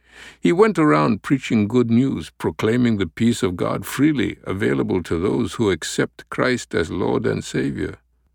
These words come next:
You need to repent of sin and believe in him. It is great to know that God favors no one.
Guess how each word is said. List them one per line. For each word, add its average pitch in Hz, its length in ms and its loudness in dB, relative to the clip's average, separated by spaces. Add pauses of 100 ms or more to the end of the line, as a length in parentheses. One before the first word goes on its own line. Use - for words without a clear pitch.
(260)
You 98 140 0
need 135 360 4
to 143 120 4
repent 127 460 2
of 131 120 0
sin - 360 -4
and 95 200 -6
believe 98 360 -2
in 107 140 0
him. 101 360 -4 (500)
It 92 140 0
is 95 140 0
great 113 300 4
to 135 100 2
know 127 240 6
that 107 160 2
God 110 280 2
favors 113 460 -2
no 101 160 0
one. 92 380 -4